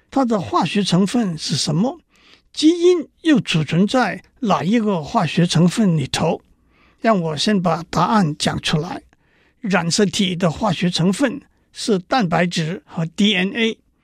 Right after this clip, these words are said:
基因是储存在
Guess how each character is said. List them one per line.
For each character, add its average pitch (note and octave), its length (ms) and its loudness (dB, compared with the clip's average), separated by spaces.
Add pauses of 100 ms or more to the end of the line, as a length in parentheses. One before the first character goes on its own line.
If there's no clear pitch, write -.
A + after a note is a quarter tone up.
(420)
基 D4+ 300 4
因 E4 240 4 (160)
是 E3 680 0 (100)
储 E3 180 2
存 F#3+ 240 4
在 F#3 320 0